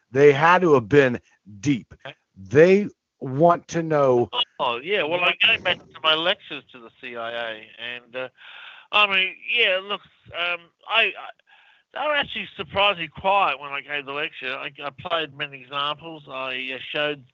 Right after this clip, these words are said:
Speaker 2: the results of testing I've done that, that proved it existed. Um, um, um,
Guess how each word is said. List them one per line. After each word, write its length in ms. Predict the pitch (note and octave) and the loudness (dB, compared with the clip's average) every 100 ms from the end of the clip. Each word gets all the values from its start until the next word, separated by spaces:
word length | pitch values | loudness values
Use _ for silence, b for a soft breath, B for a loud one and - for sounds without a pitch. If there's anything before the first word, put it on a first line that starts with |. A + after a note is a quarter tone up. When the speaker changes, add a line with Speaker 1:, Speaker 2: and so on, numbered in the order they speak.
| _ | _
Speaker 2:
the 60 | A2+ | -10
results 360 | B2 C#3+ C3+ C3 | -4 -4 -4 -16
of 120 | - | -10
testing 540 | D3+ D3 - C#3+ C#3 | -8 -8 -12 -20 -12
I've 240 | C3+ C3+ B2+ B2+ | -10 -10 -10 -2
done 300 | C#3 D#3 C#3 | 0 0 -6
that, 140 | A2+ _ _ - | -12 _ _ -10
that 140 | A#2 - - | -10 -10 -8
proved 420 | D3 D3 C#3+ C#3 | -4 -2 -4 -6
it 200 | C#3 B2 | -8 -8
existed. 600 | A2 A#2+ C#3 D#3+ F3 F#3+ _ B B B B B _ - | -14 -14 -14 -14 -20 -20 _ B B B B B _ -2
Um, 580 | C3 C3 C3+ C3 C3 B2 A2 | 0 2 0 -4 -12 -20 -8
um, 220 | A#2+ A#2+ A#2+ _ _ _ _ A2+ | -4 -4 -6 _ _ _ _ 0
um, 240 | A#2 | 0